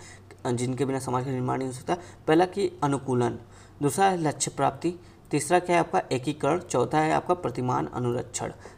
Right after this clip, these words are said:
ठीक है। अब ये सब चीज़ें क्या है मैं आपको डिटेल से यहीं पे बता देता हूँ। तो देखिए अनुकूलन, ये आप एक चीज़ ध्यान रखिए, ये हम लोग क्यों पढ़े, क्योंकि यहाँ पे देखो बोला जा रहा है कि किसी भी समाज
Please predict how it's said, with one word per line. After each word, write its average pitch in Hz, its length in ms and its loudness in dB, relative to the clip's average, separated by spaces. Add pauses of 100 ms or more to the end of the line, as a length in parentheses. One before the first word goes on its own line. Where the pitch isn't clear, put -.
(120)
ठीक 208 100 2
है। 151 140 2 (180)
अब 139 100 0
ये 175 180 10
सब 175 160 0
चीज़ें 160 260 2
क्या 160 120 2
है 156 60 4
मैं 147 120 0
आपको 143 240 0
डिटेल 131 400 0
से 135 120 -4
यहीं 127 120 -2
पे 139 80 -4
बता 127 240 -2
देता 123 220 -2
हूँ। 151 100 -4 (220)
तो 139 60 0
देखिए 135 320 4 (280)
अनुकूलन, 180 520 6 (400)
ये 170 360 8 (220)
आप 143 160 6
एक 151 100 4
चीज़ 160 180 -2
ध्यान 151 180 0
रखिए, 156 180 0
ये 160 80 6
हम 151 160 2
लोग 156 160 2
क्यों 156 100 2
पढ़े, 151 260 2
क्योंकि 165 340 -2
यहाँ 156 340 -2
पे 165 60 0
देखो 156 180 0
बोला 143 220 2
जा 147 100 2
रहा 175 120 2
है - 60 -6 (220)
कि 170 80 0
किसी 165 340 4
भी 190 120 0
समाज 143 500 2